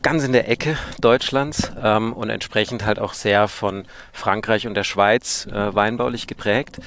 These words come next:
Also einerseits von den Burgundern aus Frankreich, aber wir haben auch eine, äh, ganz besondere Rebsorte,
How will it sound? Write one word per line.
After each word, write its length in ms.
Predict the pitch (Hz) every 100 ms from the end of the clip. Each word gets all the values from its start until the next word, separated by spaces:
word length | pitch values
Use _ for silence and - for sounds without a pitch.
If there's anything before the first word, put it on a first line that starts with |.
| - - - -
Also 180 | 98 101
einerseits 460 | 104 107 104 95
von 120 | 104
den 140 | 95 87
Burgundern 500 | 95 110 123 139 135
aus 200 | 107 -
Frankreich, 640 | - 107 - 139 135 - - - - - - -
aber 560 | 95 107 127 143 147 -
wir 200 | 107 101
haben 140 | 113
auch 240 | 104 104 -
eine, 480 | 101 101 101 98 90 - - -
äh, 380 | 101 92 92 92
ganz 340 | - 95 - -
besondere 540 | - - 107 117 110
Rebsorte, 640 | 113 - - 117 113 110